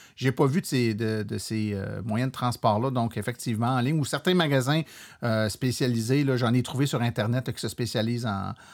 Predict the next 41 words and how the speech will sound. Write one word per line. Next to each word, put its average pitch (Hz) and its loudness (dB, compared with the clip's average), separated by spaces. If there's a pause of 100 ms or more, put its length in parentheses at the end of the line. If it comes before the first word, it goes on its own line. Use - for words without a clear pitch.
(160)
en 107 -2
trottinettes 120 -2
électriques 113 -2
puis - -18
qui - -16
tiennent 120 -2
plusieurs 113 0
marques, 113 0
là. 123 0
Puis - -6
il - 6
y - 6
a 120 0
plusieurs 156 6
niveaux 131 6
de, 117 2 (420)
de 117 0
puissance, 139 2
de 120 0
technologie. 131 2
Il 143 4
y 135 4
en 117 2
a 135 2
qui 135 -6
vont 120 2
fonctionner 120 -2
avec 131 0
des 113 2
logiciels 123 0
sur 113 -2
le 110 0
téléphone, 123 0
euh, 104 -2 (300)
mobile 120 2
qui - -16
communiquent 123 2
avec, 110 -4
euh, 104 -2
la 98 -4
trottinette, 117 -6